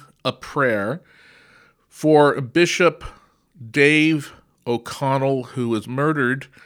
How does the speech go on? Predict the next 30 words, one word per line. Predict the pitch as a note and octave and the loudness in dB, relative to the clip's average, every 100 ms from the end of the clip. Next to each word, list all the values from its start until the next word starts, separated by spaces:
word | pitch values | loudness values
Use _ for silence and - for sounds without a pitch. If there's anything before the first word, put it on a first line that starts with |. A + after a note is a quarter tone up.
| _ _ _ | _ _ _
Uh, | G2 G#2 G2+ | -8 -4 -4
he's | A#2 G#2+ | -6 -8
the | - G#2+ - | -6 -6 -2
auxiliary | A#2+ A2 - D3+ D#3 D3 | -2 -4 -4 -2 -2 -2
bishop | G#2+ C3 C3+ - A2 | -2 -2 -4 -6 -8
of | G2 | -8
Los | G#2+ A2 - | -4 -4 -4
Angeles. | B2+ B2+ A2 A2 B2 - | -6 -6 -6 -6 -8 -10
That's | - - | -14 -16
in | G2+ | -14
the | G2 | -10
southern | B2+ A#2+ G#2+ | -8 -6 -8
part | - A2+ | -6 -4
of | G#2 | -4
the | G2 | -8
state. | - - G2 G2+ _ _ _ _ _ _ _ _ _ _ | -12 -10 -8 -8 _ _ _ _ _ _ _ _ _ _
Say | - D3 | -4 -2
a | D#3+ | -2
prayer | D#3 C3 A2 | 2 2 2
for | G#2+ | -6
him. | F#2+ G2+ G2 F#2+ - - | -6 -6 -6 -8 -16 -8
Um, | G#2+ A2 G2+ G2+ - _ | -4 -4 -4 -8 -10 _
they, | A#2 B2 B2 B2 A#2 | -8 -2 0 0 -2
I | A#2 | -4
just | C3+ - | -6 -4
read | C#3+ C3 A#2 | 0 0 0
that, | G#2+ - - | -4 -4 -6
uh, | G#2+ G#2 | -4 -2
they | G2+ | -4
caught | G2 - C#3 C#3 | -6 -2 0 0